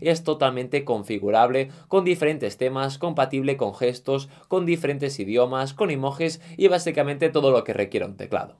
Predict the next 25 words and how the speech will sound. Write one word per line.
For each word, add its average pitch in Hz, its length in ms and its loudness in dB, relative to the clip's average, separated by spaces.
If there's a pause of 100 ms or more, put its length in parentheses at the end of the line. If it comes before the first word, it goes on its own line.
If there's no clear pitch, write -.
(120)
Vamos 269 340 4
con 160 240 4
Buenos 208 340 6
Días, 208 320 2
la 254 140 6
cual 214 140 4
es 214 160 2
una 202 140 2
aplicación 165 440 0
de 139 80 4
alarmas 143 420 2
genial, 135 380 0 (240)
compatible 190 600 2
con 185 260 2
todo 170 200 4
el 110 120 0
tema 143 280 0
de 147 220 2
alarma 143 360 6
inteligente. 127 640 -2
Básicamente 135 640 -2
suena 151 280 0
la 101 120 2
hora, 127 260 4
pues 101 240 -4